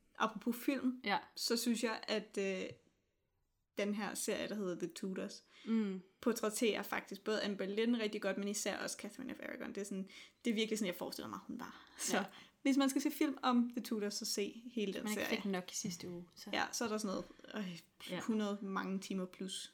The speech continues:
Speaker 1: at
Speaker 2: Ja.
Speaker 1: hente i den serie. Mm?
Speaker 2: Okay.
Speaker 1: Go
Speaker 2: Men
Speaker 1: Colette.
Speaker 2: tilbage til Colette, og lad os starte fra starten af.
Speaker 1: <laughs>
Speaker 2: Hun er født Sidoine Gabrielle Colette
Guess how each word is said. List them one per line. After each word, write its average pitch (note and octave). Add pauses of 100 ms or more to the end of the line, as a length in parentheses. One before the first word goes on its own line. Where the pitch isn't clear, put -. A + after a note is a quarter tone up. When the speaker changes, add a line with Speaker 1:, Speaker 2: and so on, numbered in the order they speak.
(160)
Speaker 1:
at G#3+
Speaker 2:
Ja. F3+
Speaker 1:
hente G3
i -
den -
serie. - (840)
Mm? D4 (220)
Speaker 2:
Okay. G#3 (280)
Speaker 1:
Go B3
Speaker 2:
Men A#3
Speaker 1:
Colette. -
Speaker 2:
tilbage A#3
til A#3+
Colette, G3 (300)
og -
lad G#3
os G#3
starte A3
fra -
starten F#3+
af. F3 (540)
Speaker 1:
<laughs> -
Speaker 2:
Hun B3
er A#3
født C#4 (520)
Sidoine A3+ (440)
Gabrielle G#3+
Colette A3+